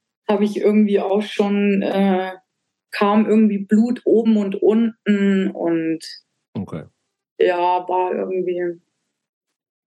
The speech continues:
Speaker 1: ich weiß nicht, die Leute waren irgendwie auch so komisch. Ich hab irgendwie auch nur noch strange Leute, glaub ich, angezogen.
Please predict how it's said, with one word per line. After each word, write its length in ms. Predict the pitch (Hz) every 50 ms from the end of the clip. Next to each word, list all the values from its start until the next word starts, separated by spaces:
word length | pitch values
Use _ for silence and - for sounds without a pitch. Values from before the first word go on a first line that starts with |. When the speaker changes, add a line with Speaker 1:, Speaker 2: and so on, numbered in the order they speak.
| _ _ _ _ _ _ _ _
Speaker 1:
ich 400 | - - - - - - - - -
weiß 320 | - - 277 269 - -
nicht, 220 | 220 202 202 - -
die 60 | 208
Leute 580 | 196 196 190 208 240 247 - - 202 190 - - _ _ _ -
waren 400 | 190 185 170 165 170 175 175 -
irgendwie 340 | 175 180 180 175 170 165
auch 180 | - 160 165 170
so 240 | 165 - - - 175
komisch. 840 | - - - - 165 165 170 160 160 165 - - - - - - _ _ _ _ _ _ _ _ _ _ _ _ _ -
Ich 80 | -
hab 180 | 226 214 214 -
irgendwie 400 | - 247 254 254 254 220 240 -
auch 280 | - 175 226 226 - 208
nur 160 | 214 240 247
noch 140 | 247 254 247
strange 680 | - - - - 190 170 220 226 208 214 233 - 220 208
Leute, 420 | 202 196 190 208 254 - - 190
glaub 240 | 185 170 165 160 156
ich, 180 | - - - -
angezogen. 1000 | - 160 165 165 165 170 165 - - - 165 156 151 151 156 151 156 156 151